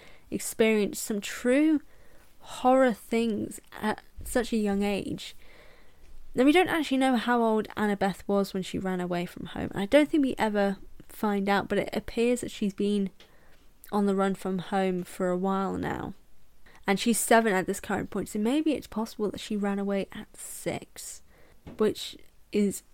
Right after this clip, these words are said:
horrifying to think about, that a six-year-old child out on her own, chased and tortured by monsters, finally finds solace with these other two demigod kids, Talia and Luke, who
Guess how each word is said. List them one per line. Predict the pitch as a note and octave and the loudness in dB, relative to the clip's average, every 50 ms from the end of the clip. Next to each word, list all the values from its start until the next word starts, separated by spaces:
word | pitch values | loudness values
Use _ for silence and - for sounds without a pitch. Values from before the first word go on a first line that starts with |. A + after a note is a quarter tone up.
| - - _ - - | -20 -20 _ -18 -14
horrifying | - - - - - - B3 A#3+ B3 B3 A3+ - - A3 G3 F#3+ F#3 F3+ | -14 -12 -12 -12 -4 0 2 2 4 2 0 -2 -2 -2 -2 -2 -2 -4
to | - - | -6 -6
think | - - G#3+ G3 - | -6 -6 -6 -6 -6
about, | - - - - | -8 -8 -8 -8
that | - - - | -8 -10 -8
a | G3+ | -8
six-year-old | - - - - - B3+ - - - - B3 A#3 G#3+ G#3 G3+ G3+ G3 G3 F#3+ G3 - - - - | -8 -6 -6 -2 0 -2 -2 -2 -2 0 2 2 2 2 2 2 2 2 0 -2 -6 -14 -20 -18
child | - - - G#3+ G#3 G3 F#3 F3 E3+ E3+ - - - - - - - - - - - - - - - - - - - - | -16 -8 -6 -4 -4 -4 -4 -4 -4 -6 -6 -8 -14 -20 -20 -20 -20 -20 -20 -20 -20 -20 -20 -20 -20 -20 -20 -14 -4 0
out | A3 A3+ A#3+ A#3 | 2 2 2 2
on | A#3+ A#3+ G3+ | 2 0 -2
her | - A3 G#3+ G3 F#3+ | -2 -2 0 0 2
own, | F#3 F3 F3 F3 F3+ F3+ F#3 - - - - - - - - - - | 0 0 0 -2 -4 -4 -6 -10 -12 -16 -20 -20 -20 -20 -20 -20 -16
chased | - - - - A#3+ C4+ C4+ - - - - - - - | -14 -8 -4 0 2 2 2 0 -2 -8 -12 -12 -8 -6
and | G3+ F#3 F#3 - | -6 -6 -6 -6
tortured | - - A#3 B3 - - - A3 G3+ | -2 -2 0 0 -2 -4 -8 -8 -4
by | - F#3+ F#3+ | -4 -4 -2
monsters, | F#3 F#3 F#3 G3 G#3+ - - - - - - D3 - - G3 - - - - - - - - - - | -2 -2 -2 -2 -2 -4 -8 -12 -10 -6 -6 -4 -4 -6 -8 -10 -16 -20 -20 -20 -20 -20 -20 -20 -18
finally | - - A#3 A3+ A#3 A#3+ B3 B3 B3 A#3+ - - - | -4 0 2 2 4 4 2 2 0 0 -2 -8 -14
finds | - - - A3 G#3+ G#3 - | -14 -6 -2 -2 -2 -2 -4
solace | - - - G#3 G3+ G3+ G3 F#3+ F3+ - - - - | -6 -6 -2 -2 0 0 0 -2 -2 -4 -10 -10 -8
with | - G3+ - | -8 -8 -6
these | - G3+ F#3+ - - | -6 -8 -8 -6 -4
other | - G3 G3 G3+ G3+ | -2 -2 -2 -2 -6
two | G3+ - - F#3 F#3 F#3 F3+ F#3 - _ - - - - - - - - | -8 -6 -4 -2 -2 -2 -2 -4 -8 _ -20 -20 -20 -20 -20 -20 -8 -4
demigod | - F3 E3+ F#3+ F#3+ - F#3 F3+ F3 - | -4 -2 -2 -4 -2 -2 -2 -2 -2 -6
kids, | - - - F#3+ F#3 F#3 - - - - - | -10 -8 -6 -6 -6 -6 -8 -12 -12 -12 -12
Talia | - - - F3+ F3+ F#3 F#3 F3+ F3 - | -12 -8 -6 -4 -2 -2 -2 -2 -2 -4
and | - - G3 F#3 F#3 | -6 -6 -6 -4 -2
Luke, | F3+ F3+ F3 - - - - | -2 -2 -2 -4 -8 -6 -2
who | G#3 G3+ F#3 | 0 0 0